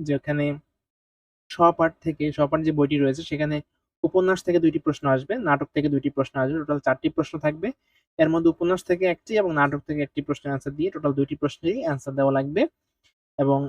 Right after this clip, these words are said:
এখানে দুইটি অংশ থাকবে প্রশ্নের, একটি হচ্ছে ক অংশ, একটা খ অংশ। ক অংশে তিন মার্ক বরাদ্দ থাকবে, খ অংশে সাত মার্ক বরাদ্দ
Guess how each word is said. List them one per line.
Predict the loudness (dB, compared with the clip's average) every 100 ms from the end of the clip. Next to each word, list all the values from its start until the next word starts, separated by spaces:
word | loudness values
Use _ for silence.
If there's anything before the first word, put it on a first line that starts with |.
| -4
এখানে | -2 0 0 2
দুইটি | 2 2
অংশ | 0 0
থাকবে | -2 0 0
প্রশ্নের, | -2 -4 -2 -4 -4 _ _
একটি | -8 -8 -4
হচ্ছে | -4 -4 -4 -2
ক | 4 4
অংশ, | 4 -2
একটা | -8 -8
খ | 0 0
অংশ। | 0 -4 -6 -8 _ _ _ 2
ক |
অংশে | 2 2 2 0
তিন | 2 0 2
মার্ক | 0 2
বরাদ্দ | 2 2
থাকবে, | 2 -2 -2 -6 2
খ | 4 4
অংশে | 0 -8
সাত | -2 -2 -2
মার্ক | -4 0
বরাদ্দ | 0 0